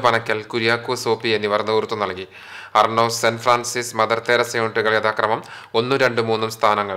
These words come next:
സ്വന്തമാക്കി. പന്ത്രണ്ട് കുടുംബ യൂണിറ്റുകൾ പ്രോത്സാഹന സമ്മാനങ്ങളും നേടി. മാർച്ച് പതിനേഴ് ഞായറാഴ്ച വൈകിട്ട് ആറ് മണിക്ക് പൊതുസമ്മേളനവും നാടകവും ഉണ്ടാകും. ഇരുപതാം തീയതി രാവിലെ ഏഴ് മണിക്ക് അനുസ്മരണ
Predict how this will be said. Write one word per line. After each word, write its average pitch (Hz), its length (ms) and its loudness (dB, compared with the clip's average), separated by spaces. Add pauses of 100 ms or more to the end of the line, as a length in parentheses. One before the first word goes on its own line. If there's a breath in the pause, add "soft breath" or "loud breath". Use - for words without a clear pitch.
സ്വന്തമാക്കി. 104 540 -2 (220)
പന്ത്രണ്ട് 120 400 0
കുടുംബ 117 280 0
യൂണിറ്റുകൾ 113 380 0 (400 loud breath)
പ്രോത്സാഹന 117 560 4
സമ്മാനങ്ങളും 104 580 0
നേടി. 92 220 -4 (420 loud breath)
മാർച്ച് 123 340 6
പതിനേഴ് 131 380 4 (100)
ഞായറാഴ്ച 110 460 6
വൈകിട്ട് 107 360 0
ആറ് 107 160 2
മണിക്ക് 113 280 -4
പൊതുസമ്മേളനവും 110 720 -2 (420 loud breath)
നാടകവും 117 460 6
ഉണ്ടാകും. 101 320 2 (120)
ഇരുപതാം 120 360 2
തീയതി 117 260 0 (160)
രാവിലെ 107 380 2
ഏഴ് 107 180 2
മണിക്ക് 110 240 -4 (400 loud breath)
അനുസ്മരണ 127 400 0